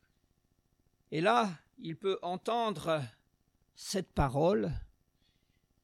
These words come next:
qui est la parole définitive de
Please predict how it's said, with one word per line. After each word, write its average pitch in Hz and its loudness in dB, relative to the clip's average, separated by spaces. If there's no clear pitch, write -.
qui 156 -4
est 147 0
la 139 -4
parole 151 -4
définitive 160 -2
de 143 -4